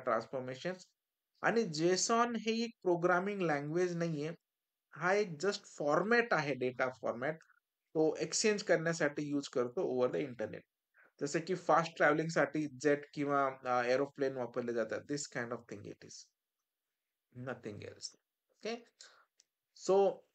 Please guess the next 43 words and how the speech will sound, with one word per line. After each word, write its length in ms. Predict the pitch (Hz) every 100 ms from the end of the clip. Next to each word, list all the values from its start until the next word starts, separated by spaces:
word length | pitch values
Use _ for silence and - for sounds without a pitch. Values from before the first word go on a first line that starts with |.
| 147
मी 100 | 185
डायरेक्टली 480 | 175 165 196 202 214
दोन 340 | 170 180 180
चार 240 | 175 180 175
लाईनचा 320 | 170 165 175
कोड 300 | - 160 160
करू 180 | 156 160
शकलो 340 | 165 151 151
असतो, 300 | 147 147 156
but 120 | 156 160
मला 260 | 147 139 151
जे 240 | 147 156
मेन 560 | 147 131 135 151 175 180
एम 300 | - 151 156
सांगायचं 600 | - 127 120 123 123 135
आहे, 100 | 120
की 180 | 120 131
like 380 | 127 170 175 -
आता 360 | 131 - 156
सगळ्यांना 680 | 156 131 113 139 156 170 170
जो 160 | 170
डील 280 | 151 131 139 135
करायचा 460 | 135 127 127 - 113
आहे 220 | 117 110 - _ _ _ _ _ _
सॉफ्टवेअर 400 | - 123 - 113
सोबत, 320 | - 117 107 101 _ _ _ _ _ 117
that 200 | 117 156
is 120 | 143
with 220 | 127 127
the 140 | 127 113 120
he-, 360 | 113 117 117 -
अ, 360 | 127 123 120
with 180 | 113 123 - 165
एपीआय. 460 | 170 165 117 73 - _ _ _
And 100 | 117
एपीआय 500 | 107 135 135 156 151
is 60 | 147
nothing 360 | 131 127 151 147
but 140 | 147
a 60 | 165 -
kind 220 | 123 131
of 260 | 147 - 123
mediator 460 | 131 143 170 170